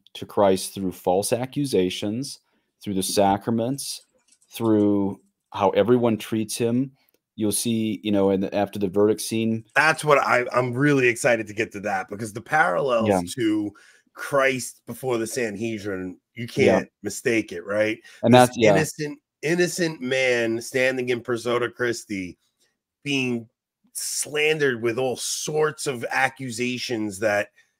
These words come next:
Speaker 2: are so not true. I mean, this is the most virtuous man I've, you know,
Speaker 1: And,
Speaker 2: that
Speaker 1: like, think about, we just met another priest there on the road.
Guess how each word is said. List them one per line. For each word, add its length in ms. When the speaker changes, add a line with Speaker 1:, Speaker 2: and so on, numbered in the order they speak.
Speaker 2:
are 200
so 460
not 240
true. 120
I 60
mean, 160
this 140
is 120
the 80
most 280
virtuous 600
man 300
I've, 380
you 160
know, 360
Speaker 1:
And, 120
Speaker 2:
that 60
Speaker 1:
like, 180
think 160
about, 240
we 120
just 240
met 140
another 260
priest 320
there 120
on 80
the 60
road. 400